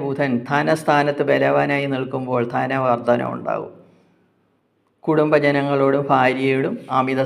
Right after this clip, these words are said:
സ്നേഹം, പുരസ്കാരങ്ങൾ ലഭിക്കും. രണ്ടിൽ ബുധന് വാക്കുകൾക്ക് വിലയുണ്ടാകും.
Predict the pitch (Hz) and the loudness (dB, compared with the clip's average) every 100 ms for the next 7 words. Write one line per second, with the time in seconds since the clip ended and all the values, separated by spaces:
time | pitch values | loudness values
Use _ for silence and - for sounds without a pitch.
0 | 135 127 120 120 127 120 - - _ _ | -2 -4 -4 -4 -8 -10 -18 -20 _ _
1 | _ _ _ 151 147 147 - 143 131 127 | _ _ _ 2 4 4 2 2 2 0
2 | 123 117 - 120 - - - - _ _ | 0 0 -2 -4 -10 -18 -20 -20 _ _
3 | _ - 160 160 165 185 180 151 156 156 | _ -2 0 2 2 2 2 0 0 0
4 | 143 139 139 - 151 151 151 131 120 123 | 2 2 2 -2 -2 0 -2 -2 0 0
5 | 117 - - | -2 -2 -4